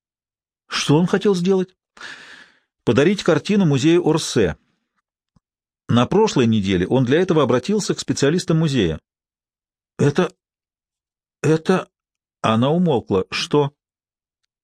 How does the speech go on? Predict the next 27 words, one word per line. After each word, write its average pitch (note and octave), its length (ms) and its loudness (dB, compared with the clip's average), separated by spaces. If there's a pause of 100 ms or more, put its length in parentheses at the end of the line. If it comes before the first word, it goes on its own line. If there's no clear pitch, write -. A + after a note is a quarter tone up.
(160)
Лицо A#2 360 0
мадам C#3 280 0
Лажу B2+ 320 0
превратилось A#2 640 0
в G2+ 80 -4
неподвижную C3 600 0
маску. B2 460 -2 (540)
"Ничего, D3+ 800 -2
совсем C#3+ 320 0
ничего. D3 420 0 (1300)
Если A2+ 240 -2
вам C#3 180 2
это B2+ 140 -2
доподлинно D#3+ 540 0
известно, D#3 420 -2
то D3 180 -2
мы D3+ 120 0
должны C#3 360 0
выполнить G#2+ 480 -2
его G#2+ 160 0
волю, C#3+ 400 -2 (480)
сделать D3 460 0 (120)
то, F3 140 2
что E3+ 160 0
он D3+ 100 0
считал D3 300 -2
правильным. G2 480 -2